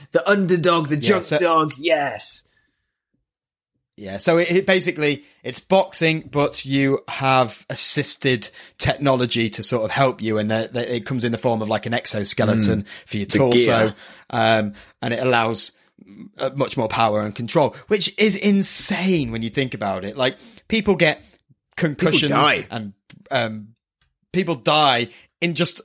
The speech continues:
Speaker 2: normal boxing. Um,
Speaker 1: And now we put
Speaker 2: yet now you've
Speaker 1: hydraulics
Speaker 2: got,
Speaker 1: on
Speaker 2: like,
Speaker 1: it. <laughs>
Speaker 2: machine-powered,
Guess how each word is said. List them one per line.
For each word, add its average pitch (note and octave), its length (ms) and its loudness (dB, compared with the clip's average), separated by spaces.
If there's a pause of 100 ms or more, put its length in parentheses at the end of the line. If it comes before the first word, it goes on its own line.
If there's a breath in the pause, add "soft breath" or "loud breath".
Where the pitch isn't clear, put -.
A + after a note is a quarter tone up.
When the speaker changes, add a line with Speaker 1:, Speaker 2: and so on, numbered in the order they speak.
Speaker 2:
normal D#3+ 540 2
boxing. C#3 560 -4 (480 loud breath)
Um, C#3+ 120 0
Speaker 1:
And D3 100 4
now A2 100 2
we A2 120 -2
put C#3 140 2
Speaker 2:
yet B2 60 0
now C3 60 2
you've - 100 4
Speaker 1:
hydraulics F3+ 400 4
Speaker 2:
got, A3 100 4
Speaker 1:
on D#3+ 60 4
Speaker 2:
like, F4+ 160 2
Speaker 1:
it. - 40 -2
<laughs> - 20 -2
Speaker 2:
machine-powered, D3+ 1120 -2